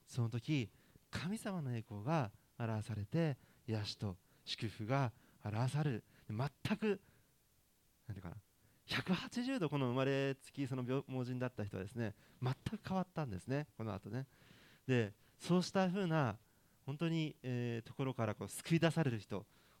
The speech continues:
本当に神様の愛に出会って救われる方々がたくさんおられると思いますので、ぜひですね、踏み出してその信仰を用いて歩んでいきたいというふうに思います。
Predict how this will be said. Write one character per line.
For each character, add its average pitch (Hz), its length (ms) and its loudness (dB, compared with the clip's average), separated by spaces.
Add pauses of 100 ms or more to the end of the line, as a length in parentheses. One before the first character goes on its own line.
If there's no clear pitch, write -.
本 147 160 -4
当 220 100 0
に 208 80 2
神 202 200 0
様 170 180 0
の 151 80 2
愛 147 100 4
に 135 40 2
出 139 140 4
会 139 60 4
っ - 20 -2
て 156 300 4
救 - 200 -4
わ 131 60 2
れ 131 80 -2
る - 20 -8
方 127 180 -4
々 117 100 -2 (120)
が 107 200 -2 (320)
た 110 80 -10
く - 60 -14
さ 123 120 -4
ん - 20 -2
お 123 40 -2
ら 123 60 0
れ 123 60 0
る 117 60 -6
と 104 80 -10
思 104 120 -6
い 107 40 -2
ま 107 120 -2
す - 120 -8
の 98 100 -6
で、 101 80 -2
ぜ 117 120 6
ひ 165 120 2
で 139 100 4
す - 120 -4
ね、 113 240 0 (260)
踏 127 80 2
み 127 60 4
出 123 140 4
し - 60 -8
て 123 160 2
そ 123 80 -4
の 113 80 -2
信 117 200 -6
仰 120 120 -4
を 113 40 -2
用 113 80 -4
い 117 220 -2
て 107 140 -2
歩 104 100 -2
ん 104 60 -4
で 101 80 -2
い 107 300 -10
き - 60 -18
た 107 120 -2
い 101 60 -2
と - 100 -10
い 107 60 -4
う - 20 -4
ふ - 140 -10
う - 20 -4
に 113 180 -4 (240)
思 104 140 0
い 98 60 2
ま 135 160 6
す。 - 120 -4